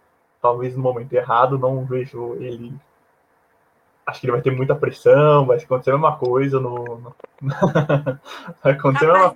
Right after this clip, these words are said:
Speaker 1: coisa.
Speaker 2: Marinho querer que ele caia, né?
Speaker 1: É, vai acho que vai ter
Speaker 2: Igual,
Speaker 1: estrutura,
Speaker 2: igual o Daniel.
Speaker 1: vai... a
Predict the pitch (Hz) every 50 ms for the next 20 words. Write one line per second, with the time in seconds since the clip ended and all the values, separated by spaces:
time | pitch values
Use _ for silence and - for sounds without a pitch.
0 | 151 143 - - - - 494 494 440 370 320 285 - - 277 254 254 247 254 254
1 | _ - 269 254 240 233 254 247 - 240 214 202 196 202 196 208 220 233 _ _
2 | _ _ - 277 190 180 185 190 190 190 170 143 139 135 147 151 - 254 254 254
3 | - - 170 - 180 175 - _ 127 123 143 160 165 170 165 165 - - 156 151
4 | 151 147 135 - - - - - 269 240 226